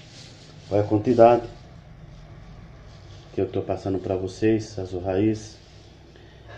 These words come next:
Eu tô tirando aqui da terra pra a gente fazer o replantio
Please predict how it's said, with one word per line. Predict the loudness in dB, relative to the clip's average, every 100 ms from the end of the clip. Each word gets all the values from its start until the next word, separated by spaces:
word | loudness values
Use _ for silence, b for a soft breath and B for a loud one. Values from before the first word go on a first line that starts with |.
| -10
Eu | -4
tô | -4
tirando | 2 4 4
aqui | 2 0
da | 0 -2
terra | 0 2 2 -2 -12 -20 -20 -20 -20 -20 -20 -20 -2
pra | 4 4 2 -4 -10 -18 -18 -20 -20 -20 -20 -20 -20 -20 -20 -20 -20 -20 -20 -20 -16 -6
a | -4
gente | -2 -4 -2
fazer | 0 0 0 -2 -6 -20 -20 -20 -18 -18 -18 -18 -18 -20 -20 -20 -20 -20 -20 -20 -20 -2
o | 0
replantio | 2 2 2 0 -2 -6 -4 -4